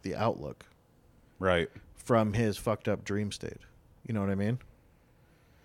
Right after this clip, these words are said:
Speaker 1: Like, that's kind of the whole vibe of, like, when he woke up and when he talked about it, he made it sound like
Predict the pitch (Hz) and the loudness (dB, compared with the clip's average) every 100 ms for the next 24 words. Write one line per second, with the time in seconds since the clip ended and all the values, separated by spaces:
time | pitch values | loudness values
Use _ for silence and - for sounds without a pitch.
0 | - - - - 110 117 120 - 131 123 | -20 -20 -20 -4 0 2 0 2 2 4
1 | 113 98 127 113 98 107 117 107 104 101 | 2 2 2 2 4 4 4 2 0 0
2 | 101 104 101 110 104 113 101 98 110 113 | 0 -2 0 0 0 0 0 0 0 0
3 | 107 101 98 98 110 117 104 92 90 98 | -2 -2 -2 -2 -2 0 -2 0 0 -2
4 | 87 110 107 113 101 87 120 117 107 95 | -4 -6 -2 -2 -2 -2 -2 0 0 0
5 | 95 | -4